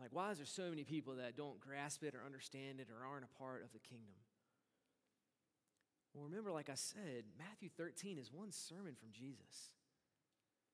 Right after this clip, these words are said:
And at the beginning of Matthew thirteen, where this parable series started, you can go back online and listen to it on iTunes if you missed it. But Jesus tells them,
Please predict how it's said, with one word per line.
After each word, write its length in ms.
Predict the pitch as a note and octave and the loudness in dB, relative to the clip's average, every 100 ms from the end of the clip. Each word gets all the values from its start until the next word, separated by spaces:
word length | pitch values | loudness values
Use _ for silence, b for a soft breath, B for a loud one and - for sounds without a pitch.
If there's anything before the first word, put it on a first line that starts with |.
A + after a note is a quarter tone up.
| _ _ _ | _ _ _
And 60 | D3+ | -6
at 60 | D3 | -2
the 60 | |
beginning 360 | D#3+ F3+ A3 G3+ | 0 2 2 2
of 60 | |
Matthew 260 | D3+ E3 F3 | 2 2 0
thirteen, 380 | E3+ F#3 G3+ D3+ | 0 2 2 4
where 120 | F#3+ | 4
this 140 | G#3 | 4
parable 320 | - A3 G#3 D#3 | 4 4 4 4
series 400 | - G#3+ F#3 C3 | 2 2 0 2
started, 640 | - - F3 B3 B2+ - - _ b b - | 2 0 -2 -4 -6 -8 -16 _ b b -10
you 100 | F3+ | -4
can 80 | E3 | 0
go 40 | F#3+ | 2
back 200 | G3+ F3 | 2 2
online 480 | D#3+ C#3+ D#3+ F#3+ | 0 2 2 2
and 100 | D#3 C3 | 2 4
listen 220 | - F#3 | 4 4
to 140 | F#3 | 2
it 60 | F#3 | 0
on 140 | C#3+ - | 0 -4
iTunes 400 | F3 F#3 G3 G3 | -4 -2 -2 -2
if 120 | E3 D3 | -4 -4
you 80 | |
missed 280 | C#3 F#3 - | -2 0 0
it. 120 | A3+ G#3+ b b b b b b b b b - | -2 -6 b b b b b b b b b 2
But 100 | E3 | 2
Jesus 640 | C3+ A3 B3+ G3+ D#3+ - - - _ _ _ _ - | 4 2 4 2 2 0 -2 -16 _ _ _ _ 2
tells 360 | G3+ A3 C4+ | 4 2 0
them, 100 | B2+ | -2